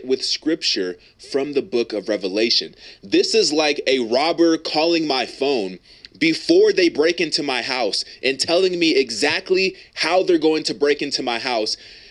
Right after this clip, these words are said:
with step by step with all the details. Let me just read this small part really quick. It says, "In the book of Revelation, we find warnings of great deceptions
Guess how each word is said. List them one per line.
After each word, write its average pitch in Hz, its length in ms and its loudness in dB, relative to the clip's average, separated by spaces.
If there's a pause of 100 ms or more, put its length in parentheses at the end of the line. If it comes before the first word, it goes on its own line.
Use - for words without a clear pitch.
(260)
with 247 180 4 (420)
step - 400 0
by 214 140 2
step 220 320 0
with 196 160 4
all 196 180 6
the 175 120 2
details. 123 680 -2 (300)
Let 175 180 4
me 240 120 0
just 180 220 2
read 143 260 0
this 135 240 2 (180)
small 156 420 0
part 143 300 0
really 131 220 2
quick. 120 240 0
It 143 60 2
says, 170 220 0
"In 165 120 0
the 165 80 0
book 214 240 2
of 156 100 0
Revelation, 139 680 2 (240)
we 165 140 4
find 170 400 0
warnings 196 480 2
of 135 240 0
great 143 340 0
deceptions 131 840 0